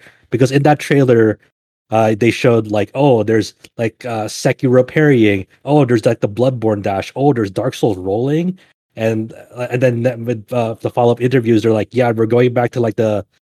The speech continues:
how we did it, uh, in, uh, Demon Souls and Dark Souls, where there's, um, a non-linear, uh, progression where you kinda can choose the order of, like, how you wanna tackle, um, areas." And then there'll be, like, a, a critical path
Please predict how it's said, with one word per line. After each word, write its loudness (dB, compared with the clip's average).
how 0
we 0
did 0
it, 0
uh, 0
in, -6
uh, -6
Demon -6
Souls -2
and -6
Dark -4
Souls, -4
where -2
there's, -4
um, 0
a -14
non-linear, 2
uh, -4
progression -2
where 2
you 0
kinda 0
can -8
choose -2
the -2
order 0
of, 0
like, -4
how -6
you 0
wanna -4
tackle, 2
um, -2
areas." 0
And -2
then 2
there'll 2
be, 2
like, -4
a, -2
a -8
critical 0
path -6